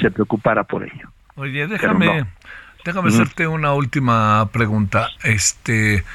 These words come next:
Speaker 2: sé que hay muchos, como muchos temas de los cuales hablar. Eh, ¿qué, qué podríamos ver en el ámbito político de hacia dónde se dirigiría el magisterio?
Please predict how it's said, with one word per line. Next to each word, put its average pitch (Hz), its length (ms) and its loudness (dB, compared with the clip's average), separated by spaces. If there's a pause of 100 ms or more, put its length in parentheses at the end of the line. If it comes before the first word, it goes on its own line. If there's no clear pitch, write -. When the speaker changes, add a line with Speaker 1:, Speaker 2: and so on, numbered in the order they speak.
(220)
Speaker 2:
sé - 260 0
que 135 140 0
hay 123 100 2
muchos, 123 480 0 (140)
como 113 220 4
muchos 131 460 4
temas 135 380 -2
de 107 80 -4
los 104 160 -6
cuales 113 320 -2
hablar. 98 240 -2 (720)
Eh, 139 640 2 (840)
¿qué, 233 300 -4 (120)
qué 226 300 2
podríamos 160 800 4
ver 139 200 4
en 113 180 2
el 107 320 -2
ámbito 123 500 2
político 110 800 2 (180)
de 107 140 4
hacia 107 200 4
dónde 117 360 4
se 107 240 2
dirigiría 113 600 2
el 110 120 4
magisterio? 113 840 0